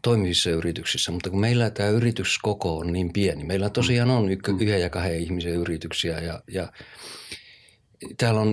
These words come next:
Speaker 1: niin kuin, tietyllä tavalla, äh, totuttu vähän semmoiseen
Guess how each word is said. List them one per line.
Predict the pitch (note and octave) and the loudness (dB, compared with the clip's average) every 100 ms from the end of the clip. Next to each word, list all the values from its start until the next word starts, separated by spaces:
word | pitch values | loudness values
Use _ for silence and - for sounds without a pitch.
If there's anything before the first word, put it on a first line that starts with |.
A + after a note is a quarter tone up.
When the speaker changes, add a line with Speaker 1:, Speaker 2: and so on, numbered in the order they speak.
| A2 | 2
Speaker 1:
niin | |
kuin, | G#2 G2 - - | 2 0 -2 0
tietyllä | A#2+ A2+ G2+ | 2 2 2
tavalla, | G2 G2 G2 F#2 - _ _ _ _ _ - - _ - _ - G2 | 2 2 2 0 -6 _ _ _ _ _ -20 -20 _ -20 _ -4 0
äh, | F#2+ G2+ | 0 2
totuttu | A#2 A#2 F#2+ G#2 | 0 2 0 0
vähän | F#2+ G2+ G2+ | 0 0 2
semmoiseen | A2+ G#2 G2 G2 G2 | 2 2 2 2 0